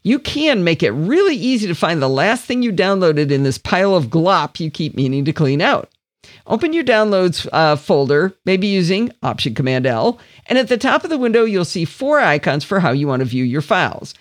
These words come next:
You'll see icon view, list view, column view, and that gallery view thing they stole from the people they bought who made Coverflow.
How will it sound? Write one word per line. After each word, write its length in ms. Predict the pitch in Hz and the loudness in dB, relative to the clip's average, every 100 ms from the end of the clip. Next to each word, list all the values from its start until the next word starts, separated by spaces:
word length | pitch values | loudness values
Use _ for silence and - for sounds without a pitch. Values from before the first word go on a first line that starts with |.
| _ - | _ -6
You'll 100 | 170 | -4
see 280 | - 139 - | -2 -2 0
icon 360 | 185 240 254 233 | 0 0 0 -2
view, 260 | 240 240 | 0 0
list 260 | 214 208 - | 2 2 0
view, 220 | 220 208 | -2 0
column 360 | - 170 170 170 | 2 2 2 0
view, 360 | 165 175 170 | 2 2 2
and 160 | - 165 | 0 0
that 140 | 165 | 0
gallery 400 | 143 165 185 190 | 0 2 2 2
view 260 | 185 185 185 | 0 0 -2
thing 300 | - 185 185 | 0 -2 0
they 120 | 170 | -2
stole 300 | 139 180 170 | -2 0 -2
from 200 | 165 170 | 0 -2
the 80 | 160 | -2
people 420 | 160 180 185 175 | -2 -4 -2 0
they 140 | 151 151 | 2 2
bought 320 | 151 170 170 | 2 2 0
who 100 | 170 | 0
made 220 | 160 160 | -2 -2
Coverflow. 580 | 185 165 143 - 62 | 0 0 0 -2 -10